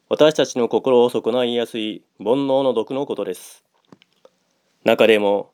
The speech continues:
怒りは、日々生活する中で最も日常茶飯事と言える良くない心の働きです。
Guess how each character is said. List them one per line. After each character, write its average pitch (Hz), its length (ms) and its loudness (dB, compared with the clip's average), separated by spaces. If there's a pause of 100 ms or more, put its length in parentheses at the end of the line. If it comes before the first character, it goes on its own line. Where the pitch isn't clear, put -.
(140)
怒 - 200 -4
り 120 140 0
は、 98 240 -2 (640)
日 120 120 -6
々 104 180 -4 (200)
生 147 240 0
活 143 180 0
す - 120 -8
る 135 80 -2
中 131 240 2
で 101 300 0 (520)
最 104 140 -4 (140)
も 165 340 4 (260)
日 104 200 -12
常 131 200 -2
茶 131 120 -12
飯 120 180 -6
事 104 100 -16
と 110 80 -8
言 104 120 -10
え 107 60 -8
る 120 220 -8 (540)
良 123 120 2
く 113 120 2
な 113 100 4
い 147 100 2
心 120 300 -2
の 139 140 -2
働 110 280 -6
き - 80 -16
で 90 140 -10
す。 - 260 -20